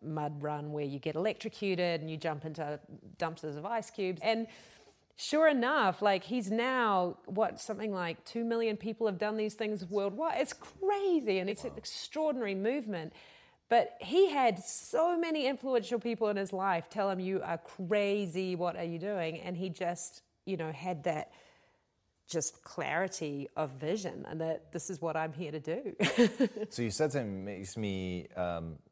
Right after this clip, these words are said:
Speaker 2: why did you start a movement? Why? So you got the
Speaker 1: Yes.
Speaker 2: book. Why
Speaker 1: Yes.
Speaker 2: actu-, like, you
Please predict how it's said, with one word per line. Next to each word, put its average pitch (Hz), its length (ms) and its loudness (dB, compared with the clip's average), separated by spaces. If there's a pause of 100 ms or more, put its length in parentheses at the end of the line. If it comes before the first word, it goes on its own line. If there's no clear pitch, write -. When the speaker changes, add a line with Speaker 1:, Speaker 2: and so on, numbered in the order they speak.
(180)
Speaker 2:
why 101 480 2
did 110 240 -6
you 95 500 -4
start 87 640 2
a 82 60 -8
movement? 78 600 -8
Why? 85 440 0
So - 160 -6
you 82 120 -2
got 107 200 6
the 147 60 -4
Speaker 1:
Yes. 110 60 -6
Speaker 2:
book. 98 340 2
Why 95 280 4
Speaker 1:
Yes. - 200 -2
Speaker 2:
actu-, 117 420 0
like, 110 160 2
you 147 120 -2